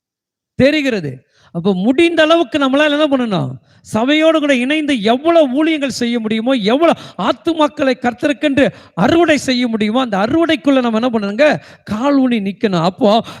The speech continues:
கால் ஊனி நிக்கணும்னா முதல்ல கர்த்தருடைய வார்த்தைக்கு உண்டான தீவிரத்தை நீ என்ன பண்ணணும்?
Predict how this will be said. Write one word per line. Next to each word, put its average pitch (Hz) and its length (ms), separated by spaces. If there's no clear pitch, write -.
கால் 285 340
ஊனி 320 160
நிக்கணும்னா 240 600
முதல்ல 254 340
கர்த்தருடைய 220 480
வார்த்தைக்கு 233 600
உண்டான 214 300
தீவிரத்தை 294 600
நீ 220 80
என்ன 226 140
பண்ணணும்? 175 340